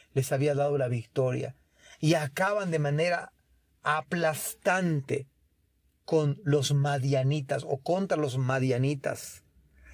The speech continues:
Esta referencia hace el escritor de Isaías. Así como en esa guerra de Madián, como en el día de Madián, fue quebrado el pesado yugo.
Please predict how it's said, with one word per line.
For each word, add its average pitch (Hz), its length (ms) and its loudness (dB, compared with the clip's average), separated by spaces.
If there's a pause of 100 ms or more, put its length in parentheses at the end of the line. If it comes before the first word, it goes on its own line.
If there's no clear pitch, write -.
(180)
Esta 202 220 0
referencia 156 720 0
hace 165 180 0
el 143 80 2
escritor 139 540 0
de 156 80 2
Isaías. 143 800 -2 (560)
Así 175 260 -2
como 170 240 2
en 156 80 0
esa 160 360 0
guerra 165 440 2
de 143 160 2
Madián, 139 800 0
como 131 240 -2
en 135 80 2
el 131 140 2
día 196 180 2
de 160 140 2
Madián, 135 760 0 (600)
fue 160 260 -2
quebrado 160 560 2
el 151 120 0
pesado 151 420 0
yugo. 147 640 0